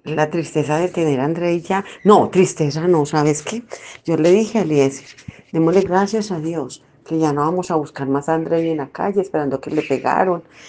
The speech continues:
que está en la cárcel o que está en alguna parte", porque usted sabe que él te-, él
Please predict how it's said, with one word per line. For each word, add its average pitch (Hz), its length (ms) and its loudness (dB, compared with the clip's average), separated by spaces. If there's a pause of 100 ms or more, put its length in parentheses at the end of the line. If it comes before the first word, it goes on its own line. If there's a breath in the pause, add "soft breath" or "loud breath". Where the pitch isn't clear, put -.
(220 loud breath)
que 156 120 -2
está 151 180 -6
en 123 100 0
la 135 140 -4
cárcel 165 720 -4 (360 loud breath)
o 160 120 -6
que 160 120 -8
está 147 160 -8
en 139 100 -4
alguna 147 340 -10
parte", - 420 -18
porque - 380 -16
usted - 220 -10
sabe 208 240 -4
que - 120 -10
él 147 100 -6
te-, 139 240 -2
él 135 140 -4